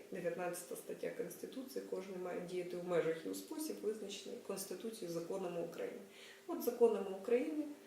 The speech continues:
визначає, що всі питання зайнятості, працевлаштування, соціального захисту, надання послуг сім'ям в складних життєвих обставинах —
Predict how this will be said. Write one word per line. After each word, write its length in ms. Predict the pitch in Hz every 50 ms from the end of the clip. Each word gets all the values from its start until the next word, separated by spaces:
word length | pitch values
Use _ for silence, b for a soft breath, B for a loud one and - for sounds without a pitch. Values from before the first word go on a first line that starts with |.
| B B B B B
визначає, 560 | - 185 214 208 220 185 170 170 - 180 170
що 140 | 170 - -
всі 180 | 190 - - 233
питання 480 | - 214 196 - 196 180 170 165 165
зайнятості, 800 | 165 170 196 233 262 262 247 240 226 220 - - - - - -
працевлаштування, 1400 | - - 262 294 294 285 - 185 160 160 156 156 156 - - - - 165 208 240 247 240 226 214 196 196 - - - - - - B B B B B B B B
соціального 720 | - - 226 226 - - 294 294 285 240 196 180 160 156
захисту, 920 | 160 - - 208 220 240 240 - - - 196 - - - - 180 - - - - - B B B B B
надання 360 | - 208 196 233 233 269 277 247
послуг 440 | - 233 220 220 - - 170 -
сім'ям 360 | - - - 240 233 220 180 170
в 40 |
складних 380 | - - - 180 170 170 165 165
життєвих 640 | 165 - 151 - - - 247 262 254 220 220 - 202
обставинах — 800 | 196 - - - - - 196 190 185 175 165 - - - -